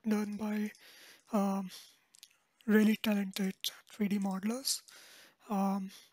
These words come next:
so all of those I kind of have it in one place, and then I, um,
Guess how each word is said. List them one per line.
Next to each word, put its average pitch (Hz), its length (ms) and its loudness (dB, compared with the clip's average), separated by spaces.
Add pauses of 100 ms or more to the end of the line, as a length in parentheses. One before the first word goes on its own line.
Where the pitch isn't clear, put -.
(140)
so 214 420 -2
all 226 240 4
of 240 140 2 (100)
those 214 560 -2 (220)
I 196 520 0 (180)
kind 226 260 0
of 226 300 -6 (1600)
have 233 240 10
it 233 160 4
in 202 160 2
one 214 240 0
place, 208 340 2
and 196 240 -2
then 202 200 2
I, 202 280 0 (640)
um, 190 420 2